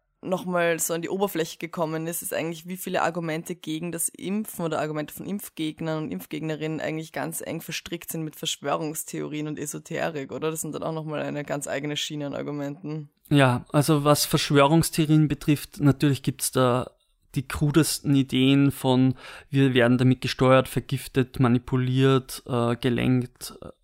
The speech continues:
Speaker 2: weiß Gott was. Da darf natürlich auch wieder mal nicht das antisemitische Motiv fehlen, ähm, dass, äh, Israel, äh, den Coronavirus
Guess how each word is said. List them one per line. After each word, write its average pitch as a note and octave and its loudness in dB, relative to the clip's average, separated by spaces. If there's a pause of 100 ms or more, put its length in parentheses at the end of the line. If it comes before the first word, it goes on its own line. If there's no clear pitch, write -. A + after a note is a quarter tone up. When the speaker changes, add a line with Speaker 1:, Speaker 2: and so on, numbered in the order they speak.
Speaker 2:
weiß - -6
Gott - -4
was. A#2+ -4
Da C#3+ 2
darf - 4
natürlich D3 4
auch C3+ -2
wieder C#3 2
mal C3 6
nicht C3+ 2
das C3 -4
antisemitische B2+ 0
Motiv C3 0
fehlen, C#3 4 (420)
ähm, C3 4
dass, - 0 (240)
äh, B2+ 0
Israel, C3 2
äh, B2 -2
den B2+ 0
Coronavirus B2+ -2